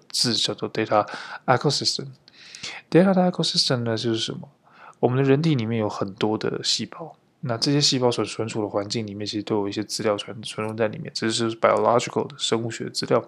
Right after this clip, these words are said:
那这个东西其实就是我们的 data ecosystem，资料在这里得以被循环、得以被应用、得以被利用。那，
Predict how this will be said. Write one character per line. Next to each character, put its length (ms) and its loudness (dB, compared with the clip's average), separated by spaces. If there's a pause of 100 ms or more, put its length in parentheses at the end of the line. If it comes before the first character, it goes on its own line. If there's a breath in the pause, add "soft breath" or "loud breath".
(540 loud breath)
那 100 -4
这 80 2
个 60 6
东 100 0
西 60 -2
其 180 0
实 80 0
就 80 -2
是 80 -6
我 60 -4
们 80 -12
的 100 -6
data 420 0 (460 loud breath)
ecosystem， 600 0 (360 loud breath)
资 160 2
料 100 8
在 140 2
这 140 4
里 80 0
得 100 2
以 80 0
被 100 0
循 240 0
环、 400 0 (280)
得 100 0
以 100 2
被 220 2
应 180 -4
用、 300 0
得 100 0
以 60 -2
被 160 -2
利 220 0
用。 180 -2 (540 loud breath)
那， 340 4